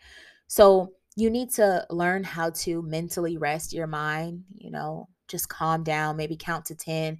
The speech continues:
I have problems. Well, I used to have major problems with sleeping just after becoming a parent, which is crazy, right? I've never, ever had problems sleeping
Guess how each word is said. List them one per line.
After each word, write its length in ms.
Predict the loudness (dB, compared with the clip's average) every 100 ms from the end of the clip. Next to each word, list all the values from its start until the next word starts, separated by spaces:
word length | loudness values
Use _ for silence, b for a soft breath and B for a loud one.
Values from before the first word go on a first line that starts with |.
| B B B
I 100 | 2
have 260 | 2 2 0
problems. 600 | 4 4 4 2 -2 -2
Well, 160 | 0 2
I 60 |
used 200 | 2 0 2
to 40 |
have 160 | 2 2
major 380 | 0 -2 -2
problems 440 | -4 -4 -4 -8 -6
with 160 | -6
sleeping 540 | -4 -2 -4 -4 -6 -6
just 240 | -6 -8 -12 -4
after 260 | -2 -2 -4
becoming 420 | -8 -6 -6 -6
a 60 | -8
parent, 380 | -2 -2 -2 -4
which 120 | -8
is 100 | -6
crazy, 380 | 0 0 0 -2
right? 220 | 0 2
I've 120 | 0
never, 420 | 2 4 4 2 4
ever 540 | 8 8 8 6 4 0 B B B
had 240 | 0 2
problems 400 | 2 2 0 -4
sleeping 500 | -2 -4 -6 -12 -14